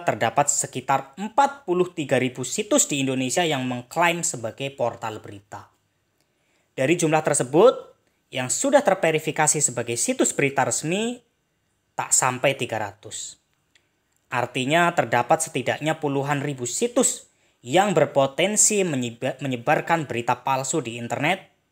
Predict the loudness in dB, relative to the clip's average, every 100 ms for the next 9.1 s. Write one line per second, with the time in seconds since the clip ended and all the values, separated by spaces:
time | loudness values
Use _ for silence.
0 | _ _ _ -4 -2 -2 -2 -2 -2 -2
1 | -2 -4 -4 -6 -8 -8 -12 -14 _ _
2 | _ _ _ _ _ _ _ _ _ _
3 | _ _ _ _ _ _ _ _ -4 0
4 | 2 0 0 4 4 4 2 2 -2 0
5 | 0 2 0 0 0 4 2 2 -2 -6
6 | -6 -12 -12 _ _ _ _ _ _ _
7 | -8 0 4 4 4 0 2 0 -2 -6
8 | -6 -2 -2 0 0 -2 -2 -4 -2 -4
9 | -6